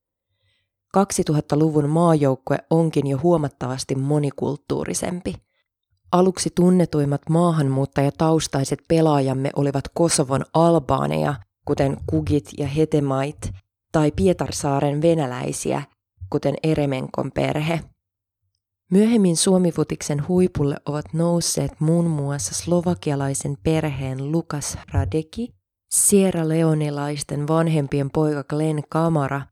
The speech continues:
sekä isänsä kotimaassa Namibiassa ja Tansaniassa nuoruuttansa elänyt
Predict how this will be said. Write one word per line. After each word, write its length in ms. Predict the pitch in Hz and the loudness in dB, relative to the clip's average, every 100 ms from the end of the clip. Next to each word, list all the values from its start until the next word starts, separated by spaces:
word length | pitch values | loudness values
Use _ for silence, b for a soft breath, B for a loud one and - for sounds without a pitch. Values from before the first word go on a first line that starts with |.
| _ _ - | _ _ -4
sekä 240 | 165 160 - | -2 -2 -2
isänsä 440 | 196 - 160 147 143 - | -2 0 0 -2 -4 -2
kotimaassa 720 | 170 170 151 139 139 - 143 | -2 0 -2 -2 -4 -4 -4
Namibiassa 800 | 160 165 165 139 135 135 - 143 | -2 0 0 0 -2 -4 -4 -4
ja 160 | 139 | -4
Tansaniassa 840 | - 170 160 151 135 127 131 131 147 | 0 0 0 -2 -6 -6 -8 -6 -2
nuoruuttansa 800 | 160 165 135 131 - 135 151 - _ | 0 0 -2 -6 -6 -6 -4 -6 _
elänyt 480 | 170 160 147 139 - | 0 0 0 -4 -8